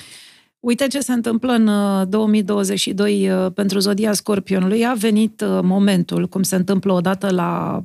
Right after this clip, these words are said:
mm, ori la nouă ani, ori la optsprezece ani, pentru că roata destinului, cam astea sunt ciclurile, se întâl-, se învârte destinul odată la optsprezece ani,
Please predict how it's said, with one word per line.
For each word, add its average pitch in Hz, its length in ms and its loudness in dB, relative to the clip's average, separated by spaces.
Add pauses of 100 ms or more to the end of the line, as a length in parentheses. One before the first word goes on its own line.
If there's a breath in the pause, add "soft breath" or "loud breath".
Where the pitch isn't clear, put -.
mm, 240 380 0
ori 214 180 2
la 208 140 4
nouă 196 340 2
ani, 185 160 2
ori 190 120 0
la 185 80 0
optsprezece 185 580 -2
ani, 190 160 2
pentru 185 340 0
că 190 280 0
roata 196 300 0
destinului, 180 560 2
cam 185 240 -2
astea 196 260 0
sunt 180 200 0
ciclurile, 180 340 -2
se 170 140 -2
întâl-, 185 360 0
se - 160 0
învârte 208 400 2
destinul 202 420 0
odată 196 280 -2
la 180 80 0
optsprezece 180 520 -2
ani, 185 180 0